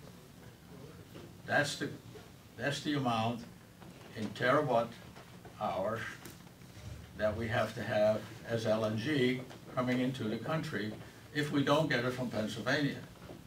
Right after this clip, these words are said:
If we get it from Pennsylvania, we need additional pipelines and we need storage tanks, you know, big storage systems to smooth out the flow. Uh, there are people who are opposed to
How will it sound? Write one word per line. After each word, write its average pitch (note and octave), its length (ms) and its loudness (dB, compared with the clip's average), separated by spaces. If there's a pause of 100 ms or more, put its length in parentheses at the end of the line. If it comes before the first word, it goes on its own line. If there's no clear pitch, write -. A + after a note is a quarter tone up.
(220)
If - 100 -14
we A2+ 80 -4
get C3+ 180 4
it A#2 60 2
from A2+ 140 -4
Pennsylvania, A#2+ 640 0
we D3 100 4
need C#3+ 220 4
additional A2 460 -2
pipelines A2 720 0 (600)
and C3+ 180 2
we B2 100 -2
need A2+ 300 0 (320)
storage - 440 0
tanks, - 420 -12 (480)
you G2 60 -10
know, - 60 -10 (100)
big G#2 180 -6
storage G#2 520 -6 (220)
systems - 380 -10 (400)
to - 60 -10
smooth G#2+ 380 0
out F#2+ 200 0
the - 60 -16
flow. - 240 -6 (1600)
Uh, G#2 320 2 (200)
there D3 120 2
are D3 120 6
people C3 560 0 (800)
who A#2 80 -4
are A2+ 100 2
opposed A#2 440 -2
to A#2+ 80 -2